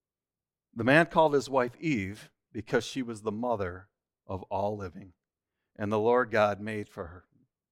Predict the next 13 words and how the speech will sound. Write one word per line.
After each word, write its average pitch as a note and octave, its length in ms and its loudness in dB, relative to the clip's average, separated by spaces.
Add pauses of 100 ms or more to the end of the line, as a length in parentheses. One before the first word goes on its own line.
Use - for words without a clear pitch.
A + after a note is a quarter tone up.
(240)
and G#2+ 140 -2
the A#2 80 2
Lord C3+ 260 0
God A2+ 260 4
made G#2+ 300 -2
for - 200 -10
Adam A2 460 0
and G#2 180 -8
his G#2 140 -6
wife G2 360 -2
garments A#2 420 -4
of A2+ 80 -12
skins F#2+ 640 -10